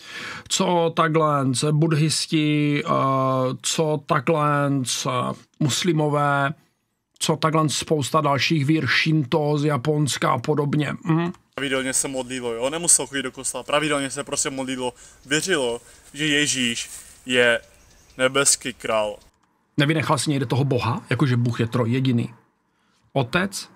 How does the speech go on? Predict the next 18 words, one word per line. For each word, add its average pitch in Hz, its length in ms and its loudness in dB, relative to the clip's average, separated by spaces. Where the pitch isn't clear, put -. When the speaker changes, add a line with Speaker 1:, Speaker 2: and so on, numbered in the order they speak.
Speaker 1:
Syn 151 400 -2
a 139 80 2
Duch 139 180 0
Svatý. 131 360 -4
A 120 80 -8
ty 123 100 -4
mluvíš 131 420 0
jenom 170 300 2
o 160 60 2
Synovi. 131 420 -2
Ty 143 100 -2
jsi - 60 -4
tu 208 100 2
víru 196 180 2
taky 247 240 0
úplně 165 280 2
nepochopil, 131 520 0
viď? 131 320 0